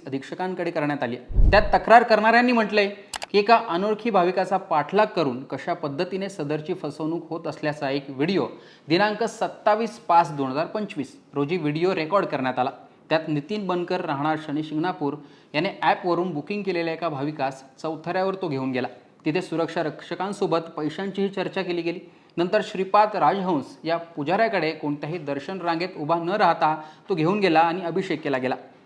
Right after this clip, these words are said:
वास्तविक पाहता मुख्य कार्यकारी अधिकारी यांनी ॲपद्वारे बुकिंगची परवानगी रद्द केलेली असताना सदरची ॲप ही कार्यरत असल्याचा आरोप केला गेला आणि त्या माध्यमातून भाविकांची आर्थिक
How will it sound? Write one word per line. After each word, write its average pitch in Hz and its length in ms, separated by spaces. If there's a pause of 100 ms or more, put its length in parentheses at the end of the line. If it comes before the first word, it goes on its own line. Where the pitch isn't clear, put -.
(160)
वास्तविक 220 360
पाहता 196 420
मुख्य 180 300
कार्यकारी 156 380
अधिकारी 151 400
यांनी 147 260
ॲपद्वारे 185 400
बुकिंगची 156 420
परवानगी 151 460
रद्द 160 240
केलेली 175 320
असताना 160 340 (440)
सदरची 220 420
ॲप 214 200
ही 233 60
कार्यरत 185 440
असल्याचा 165 400
आरोप 139 260 (400)
केला 165 180
गेला 175 220
आणि 170 140
त्या 175 120
माध्यमातून 175 600
भाविकांची 175 600
आर्थिक 160 380